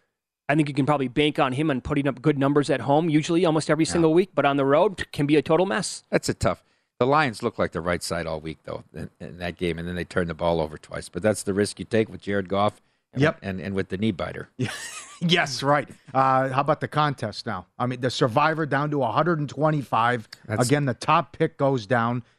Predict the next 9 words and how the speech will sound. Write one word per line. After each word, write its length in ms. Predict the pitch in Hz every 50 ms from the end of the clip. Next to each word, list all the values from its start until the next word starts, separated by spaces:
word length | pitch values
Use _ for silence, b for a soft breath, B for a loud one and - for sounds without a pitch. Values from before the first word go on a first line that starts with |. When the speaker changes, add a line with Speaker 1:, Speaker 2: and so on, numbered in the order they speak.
| _
Speaker 3:
So 140 | _ - 139
now 100 | 135 143
your 180 | 160 165 147 127
ticket 340 | - - - 160 - - 123
is 100 | 117 107
worth 180 | 120 123 113
fifty 380 | - - - 170 - - - 139
thousand 500 | 117 - 156 139 139 143 135 113 120 117
dollars 520 | 117 135 131 135 123 110 101 95 - -